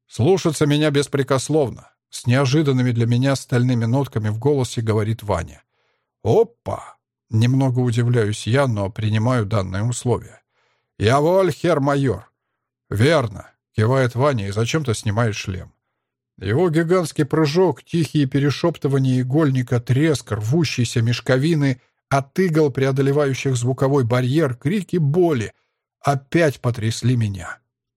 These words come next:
Но сам же себя бью по затылку. «Хватит! Соберись, тряпка!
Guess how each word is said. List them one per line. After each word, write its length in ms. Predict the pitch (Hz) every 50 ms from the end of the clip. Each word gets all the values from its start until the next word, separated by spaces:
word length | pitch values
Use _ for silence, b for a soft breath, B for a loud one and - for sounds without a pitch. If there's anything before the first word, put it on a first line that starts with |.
| _
Но 220 | - 120 127 151 151
сам 320 | - - - 202 196 175
же 140 | 135 120 113
себя 340 | - - 143 147 151 151 123
бью 240 | 107 123 135 156 143
по 120 | - 127
затылку. 580 | 120 135 135 - - 120 95 90 _ - - -
«Хватит! 800 | - - - 95 92 110 143 165 175 180 160 - 139 117 82 -
Соберись, 640 | - - - 92 107 117 143 160 208 220 185 -
тряпка! 580 | - - 156 180 190 143 120 - - 90 -